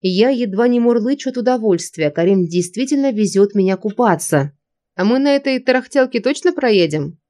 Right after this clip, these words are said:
Я начинаю беспокойно крутить головой по сторонам, когда мы медленно скатываемся по неровному песчаному спуску. "Она же и так брюхом по асфальту стелется". Карим успокаивает, говоря, что в другом случае просто бы сюда не поехал.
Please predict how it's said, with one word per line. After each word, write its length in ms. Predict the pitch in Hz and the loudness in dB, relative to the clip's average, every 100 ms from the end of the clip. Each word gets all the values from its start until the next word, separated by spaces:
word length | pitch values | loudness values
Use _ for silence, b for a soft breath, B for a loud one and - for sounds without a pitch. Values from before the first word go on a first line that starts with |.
| _ _ _ | _ _ _
Я 260 | 165 165 254 | -2 0 0
начинаю 400 | 247 220 220 202 | -2 -2 0 -2
беспокойно 580 | 196 175 170 262 269 | -2 -4 -2 0 0
крутить 360 | 220 185 185 202 | 0 -2 -4 -2
головой 360 | 185 185 208 220 | 2 4 4 2
по 120 | 190 | -2
сторонам, 480 | - 180 175 240 240 | -2 0 0 -2 -2
когда 240 | 202 180 | 0 2
мы 120 | 170 | 2
медленно 440 | 160 220 226 226 214 | 4 2 2 -2 -2
скатываемся 680 | - 185 190 185 180 175 | -2 -2 0 0 0 -2
по 80 | 180 | -4
неровному 500 | 165 156 202 226 202 | -2 0 0 0 0
песчаному 600 | 185 175 - 156 156 156 | -2 -4 -2 0 0 -2
спуску. 580 | 160 - 156 - 156 151 _ _ _ _ | -2 -2 -2 0 -2 -2 _ _ _ _
"Она 220 | 185 240 | 0 0
же 140 | 285 349 | 2 0
и 40 | |
так 260 | 359 359 196 | 2 -2 0
брюхом 340 | 226 220 196 | -2 0 0
по 120 | 190 | 0
асфальту 420 | 214 - 226 180 175 | -2 0 0 0 -6
стелется". 680 | - 180 147 143 143 147 _ _ _ _ _ _ - | 0 2 2 0 -4 -4 _ _ _ _ _ _ -2
Карим 300 | 185 165 170 | 0 2 -2
успокаивает, 680 | 170 170 165 226 240 196 | -2 -4 -2 -2 2 0
говоря, 320 | 180 196 233 294 | 2 2 2 -2
что 180 | - | -2
в 40 | 214 | 0
другом 360 | 202 196 262 | 2 2 0
случае 420 | 262 302 302 - 247 | 0 0 0 0 -2
просто 320 | 262 277 233 | -2 -2 -2
бы 100 | 226 | -2
сюда 320 | 254 190 175 | -2 0 2
не 120 | 175 | 2
поехал. 600 | 175 165 151 147 147 151 | 0 0 0 -2 -4 -4